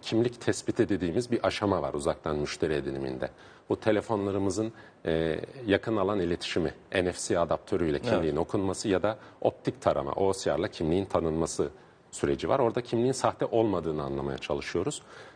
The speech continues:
Speaker 1: Sahte kimlikle müşteri varlıklarına zarar gelmesini engellemeye çalışıyoruz. Ardından biyometrik doğrulama var. Kimlik tamam gerçek, sahte değil ama ben gerçekten kimlik sahibiyle mi muhatabım?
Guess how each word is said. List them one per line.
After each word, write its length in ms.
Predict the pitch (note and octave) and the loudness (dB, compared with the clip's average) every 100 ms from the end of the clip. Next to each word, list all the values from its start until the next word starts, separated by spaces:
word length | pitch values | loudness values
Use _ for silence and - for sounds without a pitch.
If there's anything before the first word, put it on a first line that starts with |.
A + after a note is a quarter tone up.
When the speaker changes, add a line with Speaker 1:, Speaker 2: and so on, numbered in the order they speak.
| - | -6
Speaker 1:
Sahte 380 | - F#2+ - C#3 | 0 0 0 -6
kimlikle 460 | - G#2 F#2 - | 0 0 0 0
müşteri 440 | A#2+ F#2+ - A2+ A#2 | 0 -2 0 2 4
varlıklarına 520 | G2 F2+ - G2 B2+ | 4 2 -4 -2 2
zarar 280 | G2+ G#2 G#2 | 4 4 4
gelmesini 460 | F#2 F2 F2+ - | 0 -2 -2 0
engellemeye 480 | A#2 F#2+ E2+ D#2+ D2+ | 4 4 4 0 -4
çalışıyoruz. 640 | - C#2 C2 - C#2+ - - - - - - - | -6 -6 -6 -8 -8 -12 -18 -20 -20 -20 -4 4
Ardından 500 | E3 C#3 C3+ E3 B2 | 4 4 0 0 4
biyometrik 520 | A#2 A2+ A2 G#2+ - | 4 4 0 -4 0
doğrulama 340 | E2 C#2+ C2 | 0 0 -4
var. 240 | B1+ - - _ _ - - - - - - | -8 -14 -20 _ _ -20 -20 -20 -20 -20 0
Kimlik 440 | - B2+ C3 - - | 4 4 2 -4 0
tamam 320 | B2+ A#2 A2+ | 2 2 2
gerçek, 440 | A2 A2 - A2+ | 2 2 0 -4
sahte 380 | - G#2+ - G#2+ | 0 0 2 0
değil 180 | G2+ F2 - - - - | 0 -2 -4 -20 -20 -10
ama 260 | - G#2+ G#2+ | 0 2 4
ben 180 | A2 A2 | 4 2
gerçekten 480 | G#2+ G2+ A2 - C3 | 0 -2 -4 -2 -2
kimlik 320 | - A2 - | 2 2 2
sahibiyle 600 | - F#2+ G2 G#2+ A#2+ A#2 | 2 2 2 2 4 4
mi 120 | F2 | 2
muhatabım? 580 | D#2 D2+ D2+ - - | -2 -2 -2 -4 -4